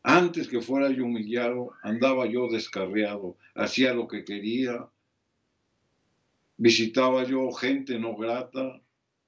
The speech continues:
desobedecía la palabra de Dios", en fin, muchas circunstancias. Pero en el horno de la aflicción, en medio de la prueba,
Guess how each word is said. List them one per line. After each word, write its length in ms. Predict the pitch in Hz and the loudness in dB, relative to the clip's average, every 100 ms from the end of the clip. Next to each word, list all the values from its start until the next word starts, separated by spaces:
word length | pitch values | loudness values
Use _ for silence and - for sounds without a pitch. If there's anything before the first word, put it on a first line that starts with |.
| _ _ - | _ _ 2
desobedecía 880 | 117 120 113 110 110 104 123 127 | 2 4 2 4 0 -2 0 2
la 160 | 120 110 | 0 0
palabra 400 | 107 107 107 101 | -2 -2 -2 -2
de 160 | 98 95 | -4 -4
Dios", 640 | 120 135 135 131 - - - - | -2 0 0 -2 -8 -20 -14 2
en 180 | 127 123 | 2 4
fin, 380 | 180 190 185 131 | 2 2 -2 -4
muchas 400 | 160 214 311 135 | -2 0 -2 -2
circunstancias. 1080 | 135 113 117 110 120 117 117 95 - - _ _ _ _ _ _ _ _ _ _ _ _ _ _ - | -6 -4 -6 -4 -4 -4 -6 -10 -12 -20 _ _ _ _ _ _ _ _ _ _ _ _ _ _ 4
Pero 260 | 120 120 | 6 6
en 120 | 120 | 2
el 200 | 113 107 | 0 0
horno 380 | 120 170 180 175 | 2 2 0 -4
de 120 | 131 | -4
la 100 | 120 | -6
aflicción, 800 | 107 104 104 - 120 123 127 - | -10 -14 -16 -10 -8 -8 -8 -8
en 280 | 113 117 120 | -6 -2 0
medio 400 | 143 190 185 165 | 2 2 2 0
de 120 | 127 113 | 0 -4
la 160 | 110 | -8
prueba, 520 | 113 123 127 131 127 | -6 -6 -4 -6 -8